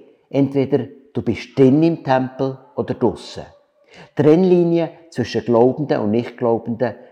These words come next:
wird klar und scharf erkennbar. Vorher war der Vorhof der Heiden ein Raum vom unverbindlichen Kennenlernen, vom Schnuppern.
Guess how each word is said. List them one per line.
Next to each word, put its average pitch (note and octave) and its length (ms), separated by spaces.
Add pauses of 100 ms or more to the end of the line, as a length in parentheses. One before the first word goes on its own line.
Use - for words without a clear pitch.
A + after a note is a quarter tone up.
wird A#2 260
klar A2+ 580
und G#2+ 180
scharf G2+ 440
erkennbar. F#2 760 (680)
Vorher B2+ 500 (280)
war G#2 180
der A2 80
Vorhof A#2+ 580
der E2+ 140
Heiden A2 460 (400)
ein G2+ 180
Raum A#2+ 240
vom F#2 500
unverbindlichen G2+ 1000
Kennenlernen, G2 800 (160)
vom F#2 160
Schnuppern. F2 680